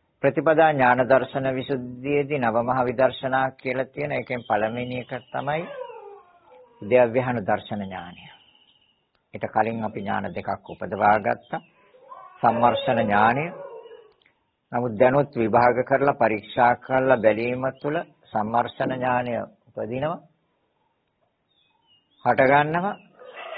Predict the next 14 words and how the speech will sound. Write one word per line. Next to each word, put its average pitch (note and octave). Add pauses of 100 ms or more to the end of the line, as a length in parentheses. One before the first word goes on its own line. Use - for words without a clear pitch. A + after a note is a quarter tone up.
(140)
නාම B2+
රූප C#3
පිළිබඳව C3+ (100)
පිරිසිදුව B2+ (800)
දැනගත්තා. A#2 (280)
නාම G#2
රූප A2
පරිච්ඡේද G#2+
ඥානය. C#3 (1600)
දැන් B2+
අපි G#2 (1900)
උද්‍යව්‍යානු D3
දර්ශන B2+
ඥානය A2